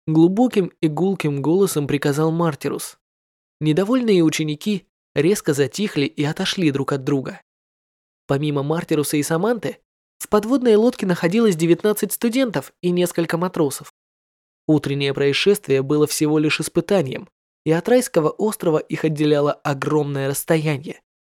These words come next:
Тем не менее, за время этого неожиданного теста оба директора узнали много нового о своих студентах. На первый взгляд,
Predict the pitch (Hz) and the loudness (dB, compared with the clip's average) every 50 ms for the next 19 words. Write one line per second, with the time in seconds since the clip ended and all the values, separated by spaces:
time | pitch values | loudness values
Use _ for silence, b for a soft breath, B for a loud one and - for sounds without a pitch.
0 | _ _ _ _ _ _ _ _ _ _ _ - 175 185 196 214 233 269 294 294 | _ _ _ _ _ _ _ _ _ _ _ -2 -2 0 0 0 0 2 2 2
1 | 277 269 254 233 196 - _ _ _ _ - 151 139 151 139 139 165 208 202 170 | 2 2 0 0 -2 -6 _ _ _ _ -6 0 2 2 2 2 2 2 2 2
2 | 156 - 160 151 - 156 147 147 147 147 143 147 139 165 180 175 156 156 151 147 | 2 0 -2 -2 0 0 0 0 0 0 -2 -2 0 0 0 0 0 -4 -4 -4
3 | 143 139 139 139 - 214 220 208 - - - 175 - _ _ _ _ _ _ 190 | -2 -4 -4 0 0 0 0 0 -4 -8 -10 -10 -10 _ _ _ _ _ _ 2
4 | 220 196 190 165 147 160 165 202 208 - - 147 143 147 147 143 151 156 147 151 | 4 6 4 4 4 6 4 4 4 4 2 2 4 2 2 0 -2 -2 -2 -2
5 | 151 151 156 160 160 160 175 180 196 220 233 214 165 135 139 - - - - - | -2 -2 -2 -2 0 0 -2 -2 0 0 0 0 0 -2 -2 -4 -4 -8 -4 -2
6 | 143 139 139 127 - - 156 151 160 165 143 135 - - - - - _ _ _ | 0 0 0 0 -2 -2 -2 -2 0 -2 -4 -4 -8 -12 -14 -14 -18 _ _ _
7 | _ _ _ _ _ _ _ _ _ _ _ _ _ _ 143 143 143 - - 151 | _ _ _ _ _ _ _ _ _ _ _ _ _ _ -4 -4 -2 0 2 2
8 | 147 147 151 147 139 147 190 214 226 220 - | 2 2 0 0 0 2 2 2 2 2 -4